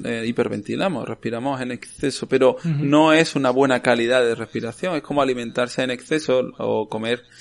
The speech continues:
Speaker 1: comida alta, eh, de carbohidratos, ¿no? Índice alto <laughs> glucémico y, y, y, bueno, y, y reventarse. Todo eso hace que ni disfrutemos ni sea óptimo, por ejemplo, el hecho de respirar, ni siquiera tampoco el de la alimentación, o incluso lo del descanso, ¿no? Eso de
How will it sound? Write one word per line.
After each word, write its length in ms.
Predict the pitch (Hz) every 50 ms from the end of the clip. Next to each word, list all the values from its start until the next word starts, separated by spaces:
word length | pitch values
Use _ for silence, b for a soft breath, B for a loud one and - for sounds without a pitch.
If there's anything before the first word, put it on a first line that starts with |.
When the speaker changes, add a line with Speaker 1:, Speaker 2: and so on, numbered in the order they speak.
| B B B B B B B _
Speaker 1:
comida 540 | - 131 127 120 127 131 131 127 127 123 123
alta, 460 | 127 123 - - 123 123 117 117 117
eh, 100 | 117 117
de 200 | 117 117 117 110
carbohidratos, 640 | - 120 113 107 107 110 113 139 160 170 156 - 120
¿no? 180 | 120 127 143 143
Índice 360 | 127 - - - - - 120
alto 280 | 120 117 - - 123 120 -
<laughs> 180 | - - -
glucémico 720 | - 131 127 120 120 - - 127 123 131 131 - 143 135 B B B B B B B B B
y, 100 | - 147
y, 1040 | 143 143 139 135 131 127 98 131 135 131 127 123 123 117 107 90 113 110 107 110
y, 20 | 113
bueno, 240 | 117 131 131 127 113
y, 60 | 113 113 113 107 - 113
y 40 | 117
reventarse. 800 | 110 113 110 107 104 104 - 131 143 160 165 - 175 185 233 - b b b b b b b b b b b _ _ _ _
Todo 220 | - 156 160 180 202
eso 180 | 202 202 208 196
hace 280 | 202 196 - 190 -
que 120 | - 135 127
ni 300 | 120 127 135 156 175 170
disfrutemos 640 | 147 147 135 - - 131 127 127 151 160 180 190
ni 100 | 170 135
sea 280 | 131 - - 131 135 135
óptimo, 400 | - 147 147 - - 135 127 123
por 100 | 123 120
ejemplo, 300 | 117 - - 120 127 120
el 100 | 117 117
hecho 180 | 117 - - 123
de 60 | 117
respirar, 560 | - 107 107 - - - 123 151 170 175 170
ni 120 | 156 143 120
siquiera 420 | - - 113 101 - 113 113 113
tampoco 320 | - 117 113 113 117 117
el 60 | 113 107
de 60 | 110
la 60 | 110
alimentación, 540 | 110 110 110 110 110 107 113 - - 147 160 156
o 80 | 156 139
incluso 340 | 135 127 131 135 135 -
lo 160 | 190 202 175 131
del 80 | 123
descanso, 560 | 110 110 107 - - - 277 285 - - 123
¿no? 200 | 117 131 160 185
Eso 240 | 156 139 - - 156
de 240 | 143 151 147 143 147